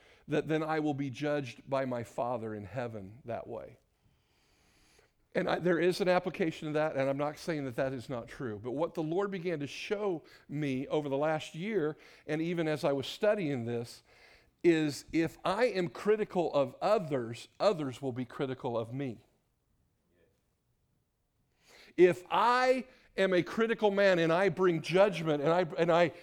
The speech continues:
even though it may not be expressed, if it's right here, in the same measure that I judge you, you will judge me.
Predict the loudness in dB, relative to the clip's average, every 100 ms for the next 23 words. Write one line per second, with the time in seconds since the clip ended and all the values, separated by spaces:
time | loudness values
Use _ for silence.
0 | -20 -16 -4 2 8 8 8 6 6 6
1 | 4 2 2 4 4 2 2 2 4 4
2 | 4 2 2 4 2 0 -10 -20 -4 4
3 | 8 8 8 6 6 8 8 8 6 4
4 | 2 4 2 2 2 4 4 4 0 0
5 | 4 4 2 -4 -10 _ _ _ _ _
6 | _ _ _ _ _ _ _ _ -8 -2
7 | 0 4 2 4 2 2 0 -2 -4